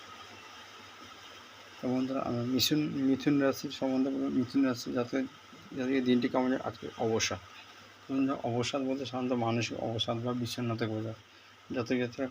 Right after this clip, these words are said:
কখনো কখনো মানসিক চাপ, উদ্বেগ বা একাকিত্ব অনুভব করতে পারে। তাদের মধ্যে অবসাদের সৃষ্টি করতে পারে। এবার শুরু কর্কট রাশি জাতক জাতির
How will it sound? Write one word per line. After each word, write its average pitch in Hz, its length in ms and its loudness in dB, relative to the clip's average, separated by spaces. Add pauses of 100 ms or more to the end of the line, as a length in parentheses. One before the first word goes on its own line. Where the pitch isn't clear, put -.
(100)
কখনো 127 320 -4 (120)
কখনো 123 240 -4
মানসিক 120 480 -2
চাপ, 120 280 2
উদ্বেগ 120 360 0
বা 120 80 0
একাকিত্ব 120 440 -2 (100)
অনুভব 113 300 -2
করতে 104 220 -6
পারে। 101 180 -4 (240)
তাদের 117 260 -2
মধ্যে 117 260 -2
অবসাদের 113 480 0
সৃষ্টি - 320 -6
করতে 101 200 0
পারে। 101 180 -4 (3000)
এবার 123 220 0
শুরু 135 260 -4
কর্কট 123 420 0
রাশি 127 280 0
জাতক 123 260 -2
জাতির 131 280 -6